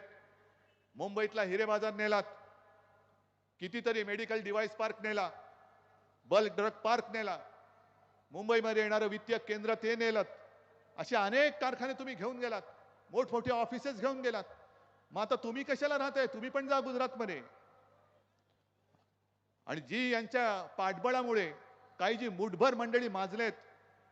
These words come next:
काल परवाकडे मुंबईच्या पेपरमध्ये एक जाहिरात आली होती, गुजरातची कंपनी, आणि त्यांनी त्याच्यात लिहिलं होतं की मराठी माणसाला इकडे प्रवेश नाही, चालेल आपल्या घरामध्ये आपल्याला प्रवेश नाकारणी माणसं आपल्यावरती राज्य करणारी चालतील?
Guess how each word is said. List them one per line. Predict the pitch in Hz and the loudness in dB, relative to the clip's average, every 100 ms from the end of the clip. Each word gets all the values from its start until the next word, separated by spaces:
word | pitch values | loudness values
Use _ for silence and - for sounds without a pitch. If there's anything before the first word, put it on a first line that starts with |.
| _ _ _ _ _ _ _ | _ _ _ _ _ _ _
काल | 151 226 | 4 4
परवाकडे | 220 226 226 214 226 | 6 4 4 6 4
मुंबईच्या | 202 214 220 233 220 | 4 0 0 0 -2
पेपरमध्ये | 214 226 220 214 | -2 -2 -4 -4
एक | 202 | -4
जाहिरात | 180 196 214 214 | 0 0 0 -2
आली | 208 | 0
होती, | 202 190 160 | 0 -2 -4
गुजरातची | 175 185 220 226 | -2 0 -2 -2
कंपनी, | 220 214 202 175 120 - - _ _ _ _ _ _ _ _ _ | -4 -4 -4 -6 -12 -20 -20 _ _ _ _ _ _ _ _ _
आणि | 135 160 | -12 -6
त्यांनी | 185 190 | -4 -4
त्याच्यात | 214 202 214 185 | -6 -4 -4 -2
लिहिलं | 190 | -2
होतं | 202 202 | -2 -4
की | 202 196 | -6 -6
मराठी | 180 214 208 214 | -2 0 -2 -4
माणसाला | 202 202 208 | -6 -4 -4
इकडे | 202 202 196 | -4 -4 -8
प्रवेश | 196 202 190 196 | -6 -6 -6 -6
नाही, | 196 196 185 156 | -4 -2 -4 -4
चालेल | 180 196 233 | -4 -2 0
आपल्या | 214 220 | -2 -2
घरामध्ये | 202 165 208 208 202 | -4 -2 -2 -4 -6
आपल्याला | 208 208 | -6 -8
प्रवेश | 196 208 202 | -6 -8 -8
नाकारणी | 208 208 208 | -8 -6 -6
माणसं | 202 196 190 208 | -4 -6 -4 -2
आपल्यावरती | 180 214 202 202 | -2 -4 -6 -4
राज्य | 190 196 | -6 -6
करणारी | 202 202 202 | -8 -8 -8
चालतील? | 196 196 190 285 | -6 -6 -6 -10